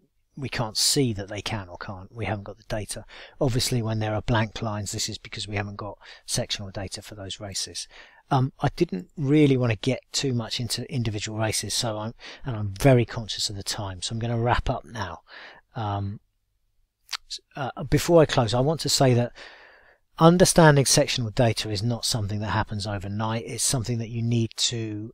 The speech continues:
uh, embrace and take time with over time. It's not for everyone. It doesn't need to be, you know, it's like even, even the most ardent sectionalista would have been finding winners happily enough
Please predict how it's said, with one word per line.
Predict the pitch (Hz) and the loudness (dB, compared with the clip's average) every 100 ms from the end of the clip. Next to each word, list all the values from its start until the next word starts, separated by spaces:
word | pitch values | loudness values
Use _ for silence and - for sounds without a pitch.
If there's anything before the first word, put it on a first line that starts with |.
| _ - | _ -8
uh, | 107 107 - | -6 -6 -8
embrace | 123 107 - 123 120 123 - - - - _ _ - | -12 -10 -6 0 2 2 0 -2 -4 -8 _ _ -12
and | 117 104 107 | -8 -8 -6
take | - 127 120 | 0 0 0
time | - 127 113 104 | -4 -4 -2 -4
with | 104 104 - | -4 -6 -6
over | 110 110 104 | -4 -4 -6
time. | 98 - 104 110 117 - - - | -8 -6 -4 -4 -6 -10 -18 -2
It's | 156 - 143 | -2 0 0
not | 139 - | 0 -2
for | - 139 | 0 4
everyone. | 127 123 117 120 | 4 2 0 -2
It | 127 | -2
doesn't | 139 - 123 | -4 -2 0
need | 131 131 - | 2 2 0
to | 123 | -4
be, | 120 117 123 - | -2 -2 -2 -6
you | - | -6
know, | 117 117 120 | -4 0 -2
it's | 117 - | -2 -2
like | 120 113 - | 0 0 -4
even, | - 135 123 123 113 - - - - | 0 2 4 2 0 -6 -12 -12 4
even | 175 135 135 | 8 8 6
the | |
most | 135 131 - | 4 2 2
ardent | 143 143 143 131 123 | 6 6 6 2 0
sectionalista | - - 147 - 127 123 127 120 - 117 113 - - - | -2 -2 0 0 2 4 4 4 0 0 -2 -4 -20 -4
would | 135 120 | 0 0
have | - | 2
been | 135 120 | 0 0
finding | - 143 139 123 123 113 | 0 2 4 4 2 0
winners | 117 123 120 - | 0 0 2 2
happily | - 135 131 127 123 | 4 4 4 4 4
enough | 117 120 - - | 4 2 0 -8